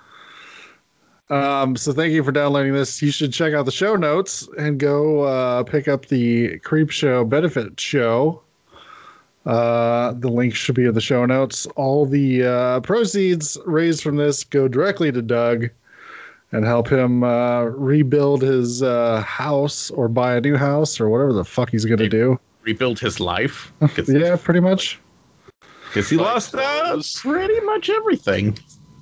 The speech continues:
Speaker 1: Yeah, he posted a picture that was, apparently was in the newspaper. <laughs> It's just a picture of him sitting on the curb looking at his burnt house. And he's like, "Yeah, this picture pretty much sums this all up."
Speaker 2: I ca-,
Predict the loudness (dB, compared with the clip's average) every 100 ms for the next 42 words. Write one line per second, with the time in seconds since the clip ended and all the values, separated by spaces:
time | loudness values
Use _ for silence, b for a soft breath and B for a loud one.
0 | B B B B _ 0 2 4 2 2
1 | 0 2 0 0 0 2 2 2 0 0
2 | 0 2 2 2 2 2 2 2 0 2
3 | 0 -2 _ _ _ _ _ _ B B
4 | B B -6 -2 0 2 2 2 0 0
5 | 0 2 0 0 -2 -2 0 0 0 -2
6 | -2 0 0 0 -2 0 0 0 0 0
7 | 0 0 0 -2 0 0 -2 -10 _ _
8 | _ _ _ _ _ B B B B 2
9 | 2 4 2 2 2 2 2 0 0 -2
10 | 0 -2 -4 -4 -2 -2 -2 0 0 2
11 | 0 -2 -8 _ _ _ _ _ -4 -2
12 | -2